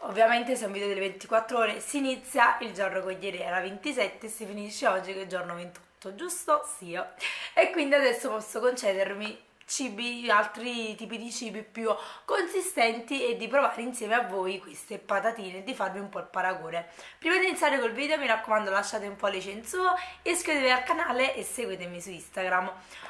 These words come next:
Ho acquistato le, eh, p-, le protein chips da Daily Life, marchio Daily Life.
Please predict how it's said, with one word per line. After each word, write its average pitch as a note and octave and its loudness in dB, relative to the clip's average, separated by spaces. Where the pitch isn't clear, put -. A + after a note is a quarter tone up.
Ho B3+ 8
acquistato C#4 6
le, A3+ 6
eh, G#3 8
p-, G#3 6
le G3 0
protein D#4+ 2
chips D#4 0
da G3 10
Daily A#3+ 2
Life, G3 4
marchio G3 2
Daily E4+ 0
Life. A#3 6